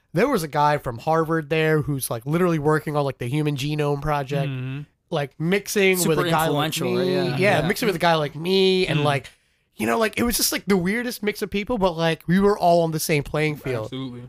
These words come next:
Speaker 1: You know,
Speaker 2: Mm-hmm.
Speaker 1: going back to your point, it's like,
Speaker 2: Yeah.
Speaker 1: it didn't matter that this guy was up here, he went to Oxford, went to Harvard, now he's
Speaker 3: Yeah.
Speaker 1: going to Yale,
Speaker 2: Mm-hmm.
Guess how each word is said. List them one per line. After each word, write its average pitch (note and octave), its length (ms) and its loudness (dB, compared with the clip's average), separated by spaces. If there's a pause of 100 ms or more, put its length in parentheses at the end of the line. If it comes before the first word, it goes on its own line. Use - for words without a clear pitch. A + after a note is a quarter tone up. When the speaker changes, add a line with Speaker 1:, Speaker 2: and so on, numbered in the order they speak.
Speaker 1:
You D#3+ 120 2
know, E3 60 4
Speaker 2:
Mm-hmm. D#3+ 80 2
Speaker 1:
going F3 140 4
back F3 180 0
to E3+ 60 -4
your D#3 120 -4
point, F3 340 0
it's D3+ 140 -6
like, D3+ 120 0
Speaker 2:
Yeah. F3 40 -2
Speaker 1:
it F3+ 60 -4
didn't B3+ 180 0
matter G3+ 300 4
that E3+ 320 0 (340)
this G3+ 220 0
guy F3 220 2
was D#3 180 0
up E3 180 -2
here, E3+ 280 2
he E3 160 0
went D#3+ 140 2
to - 60 -2
Oxford, D#3 540 0
went D3+ 140 0
to C#3 60 -2
Harvard, D3 540 0
now D3+ 180 2
he's D3 100 2
Speaker 3:
Yeah. C#3+ 40 -2
Speaker 1:
going D3+ 160 2
to D3 60 -2
Yale, D3+ 560 2
Speaker 2:
Mm-hmm. B2+ 200 -10